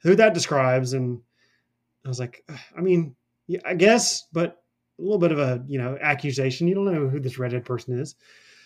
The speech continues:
So he says, "Sheamus, come on out." Sheamus comes out.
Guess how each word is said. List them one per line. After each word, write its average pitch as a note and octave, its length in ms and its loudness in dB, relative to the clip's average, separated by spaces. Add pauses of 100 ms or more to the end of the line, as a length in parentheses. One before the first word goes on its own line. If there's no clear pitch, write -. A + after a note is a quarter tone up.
(120)
So G3+ 560 4
he - 140 -4
says, E3 260 4
"Sheamus, D#3+ 360 2
come D3 180 0
on C#3 100 2
out." C3+ 220 0
Sheamus C#3+ 280 -2
comes C#3 200 0
out. F#3+ 280 2